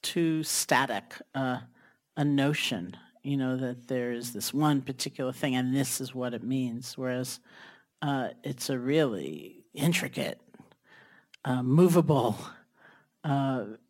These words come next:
very powerful process, which, uh, does not mean amnesia, and it doesn't mean we pretend, no, it doesn't matter.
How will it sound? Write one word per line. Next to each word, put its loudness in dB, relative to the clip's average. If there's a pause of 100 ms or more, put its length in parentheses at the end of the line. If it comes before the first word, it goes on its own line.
(160)
very 2 (120)
powerful -4
process, -4 (160)
which, -8 (680)
uh, -2 (200)
does 2
not 2
mean 2
amnesia, -4
and -6
it -10
doesn't 2
mean -2 (640)
we 2
pretend, -4
no, 2
it -4
doesn't -6
matter. -8